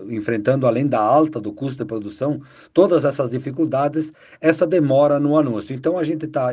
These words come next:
pensando numa série de ações. Vem aí o grito de alerta missioneiro, né, que vem coordenado aí pela fetag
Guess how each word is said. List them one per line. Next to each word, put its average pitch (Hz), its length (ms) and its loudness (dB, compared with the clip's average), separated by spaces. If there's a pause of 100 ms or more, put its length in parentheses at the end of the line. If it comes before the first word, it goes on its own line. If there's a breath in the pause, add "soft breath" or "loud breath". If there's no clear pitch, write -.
(140)
pensando 120 540 0 (280 loud breath)
numa 143 240 4
série 131 460 0
de 101 140 -4
ações. 120 560 -4 (380 soft breath)
Vem 151 300 6
aí 113 320 -2
o 135 140 -2
grito 175 360 2
de 120 120 -2
alerta 117 680 0 (160)
missioneiro, 117 680 -4
né, 120 220 2
que - 160 -4
vem 127 260 -2
coordenado 113 540 -2
aí 120 80 0
pela 120 220 0
fetag 107 680 -2